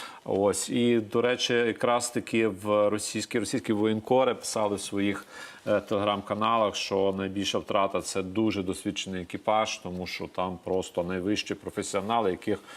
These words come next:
як там хтось висловився, неможливо замінити, е, гастарбайтерами з, е, Азії. Ну, словом, е,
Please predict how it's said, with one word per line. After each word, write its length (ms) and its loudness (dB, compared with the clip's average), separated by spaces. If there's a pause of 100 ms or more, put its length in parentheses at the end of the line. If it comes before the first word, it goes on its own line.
(160)
як 100 -6
там 180 -2
хтось 240 -4
висловився, 480 0
неможливо 640 2 (320)
замінити, 640 0
е, 80 2 (720)
гастарбайтерами 1040 0
з, 120 -6
е, 40 -8 (360)
Азії. 540 -2 (340)
Ну, 120 -2
словом, 460 0
е, 760 2